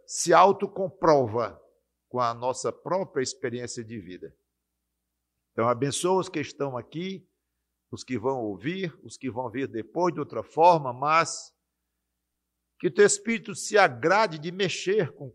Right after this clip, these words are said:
cada coração para que lucre espiritualmente, ganhe, tenha um ganho na própria alma com que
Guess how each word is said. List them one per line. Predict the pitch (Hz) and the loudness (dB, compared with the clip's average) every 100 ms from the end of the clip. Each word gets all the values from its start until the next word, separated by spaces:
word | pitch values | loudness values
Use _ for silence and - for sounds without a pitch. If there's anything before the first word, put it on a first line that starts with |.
| - | 4
cada | 208 196 | 4 4
coração | - 165 151 135 - 147 139 110 _ _ | 0 0 0 -2 -4 -6 -6 -14 _ _
para | 127 131 | -2 -2
que | 131 135 143 135 - _ _ _ _ _ _ _ _ _ | -6 -12 -12 -12 -14 _ _ _ _ _ _ _ _ _
lucre | 123 165 277 - 214 180 104 - | 2 6 6 4 -2 -2 -4 -6
espiritualmente, | 147 - - 190 170 156 147 131 107 104 - _ | -6 -6 -6 -4 -4 -6 0 0 0 -10 -16 _
ganhe, | - 202 240 247 208 127 - _ _ _ _ _ _ _ _ | 4 6 6 4 -2 -8 -10 _ _ _ _ _ _ _ _
tenha | 175 190 202 | -4 -4 -6
um | 190 | -10
ganho | 101 165 247 254 175 - - _ _ _ _ _ _ | 2 6 6 4 -4 -10 -20 _ _ _ _ _ _
na | 127 | -4
própria | 123 135 131 127 113 | -2 -2 -2 0 0
alma | 117 110 104 | 0 -4 -12
com | - 110 | -16 -20
que | - 113 98 | -10 -10 -10